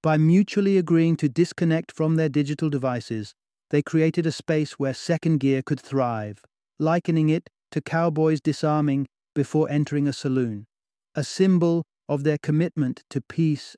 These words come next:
and presence. It's crucial to recognize that second gear cannot be forced. If the conditions aren't right for a deeper dive,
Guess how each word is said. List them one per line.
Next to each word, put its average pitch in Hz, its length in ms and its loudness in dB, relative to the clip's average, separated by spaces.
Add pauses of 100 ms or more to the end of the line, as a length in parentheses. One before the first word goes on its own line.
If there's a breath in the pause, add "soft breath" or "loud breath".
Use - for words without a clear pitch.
and 131 180 -6
presence. 110 600 -8 (880)
It's 160 180 -2
crucial 214 520 0
to 185 120 0
recognize 156 680 0
that 139 140 -4
second 165 420 -2
gear 131 300 -2
cannot 139 460 -4
be 127 100 -4
forced. 113 600 -10 (800)
If 151 120 -4
the 156 120 -2
conditions 180 580 2
aren't 160 300 -2
right 156 320 0
for 160 180 -2
a 147 60 0
deeper 156 320 0
dive, 151 460 -4